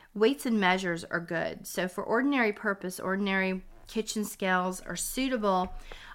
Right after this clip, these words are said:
although electronic scales, of course, are more accurate. Metric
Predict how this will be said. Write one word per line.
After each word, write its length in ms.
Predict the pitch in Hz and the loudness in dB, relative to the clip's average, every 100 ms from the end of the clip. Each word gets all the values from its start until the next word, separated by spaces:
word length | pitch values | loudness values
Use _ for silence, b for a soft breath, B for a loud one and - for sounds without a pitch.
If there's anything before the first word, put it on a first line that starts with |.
| - | -2
although 200 | 208 214 | 4 6
electronic 540 | 208 214 - 233 220 | 6 4 4 4 2
scales, 400 | - 196 190 196 | -2 0 2 0
of 140 | 208 | -4
course, 340 | - 170 175 - | -4 -2 -2 -2
are 220 | 185 175 - | -4 -4 -4
more 260 | 175 165 - | -2 -2 0
accurate. 600 | 160 165 - 170 175 - - B B B B B | 0 0 -4 -2 -2 -4 -14 B B B B B
Metric 640 | 202 214 240 - 254 - | 2 4 4 2 0 -2